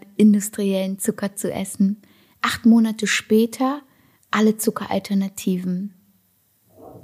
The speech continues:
Und ich möchte dich heute hier mitnehmen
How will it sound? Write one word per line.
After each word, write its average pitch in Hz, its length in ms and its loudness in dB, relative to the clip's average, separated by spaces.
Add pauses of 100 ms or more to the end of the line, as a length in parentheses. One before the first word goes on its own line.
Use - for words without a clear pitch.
(880)
Und 214 100 6
ich 226 120 6
möchte 254 260 6
dich 240 260 -8
heute 247 300 0
hier 240 240 2
mitnehmen 214 880 2